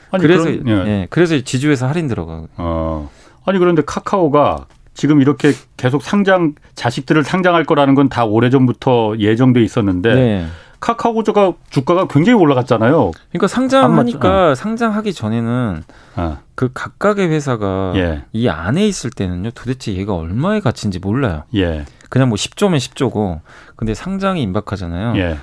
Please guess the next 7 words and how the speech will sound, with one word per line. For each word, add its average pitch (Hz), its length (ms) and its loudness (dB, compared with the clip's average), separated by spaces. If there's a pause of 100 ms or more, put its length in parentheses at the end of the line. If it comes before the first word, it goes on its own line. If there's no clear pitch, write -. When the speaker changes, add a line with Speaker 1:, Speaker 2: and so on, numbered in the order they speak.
Speaker 2:
근데 127 160 -2
보통 160 260 0
주식시장에 135 340 -2
상장하면 131 420 -4
가치가 - 360 -8
올라가잖아요. 90 760 -4
Speaker 1:
예. 80 300 -2